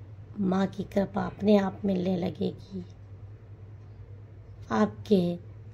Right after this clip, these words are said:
आपका दिन पर दिन तेज बढ़ता जाएगा, सत्य वचन आपके होते जाएंगे और हो भी रहे हैं। आपकी ना दुआ खाली जाएगी, ना बद्दुआ खाली जाएगी। और हो सकता है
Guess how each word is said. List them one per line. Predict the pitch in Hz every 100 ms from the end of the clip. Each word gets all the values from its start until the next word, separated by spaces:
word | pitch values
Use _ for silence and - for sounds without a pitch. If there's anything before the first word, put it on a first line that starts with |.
| -
आपका | 214 214 - 190
दिन | 160 220
पर | 220 202
दिन | 156 196 190
तेज | - 196 185 190
बढ़ता | 185 180 - 185
जाएगा, | 180 196 185 180 - 185
सत्य | 190 - 233 - 214
वचन | 190 202 208 185
आपके | 180 - - 208
होते | 170 196 - 196
जाएंगे | 190 202 185 190 185 185 196 - - - - - - -
और | 208
हो | 170 135 202
भी | 208 208 226
रहे | 233 208 196 202
हैं। | 170 175 190 - - - - - - - - - - - - - - - - -
आपकी | - - - 180
ना | 175
दुआ | 156 196 208 208
खाली | 208 190 185 185
जाएगी, | 190 185 185 180
ना | 180 170 151
बद्दुआ | - 156 - 185 180
खाली | 175 185 185 185
जाएगी। | - 190 175 180 - 185
और | 190 190
हो | 165 220
सकता | 220 - - 208
है | 175 175 185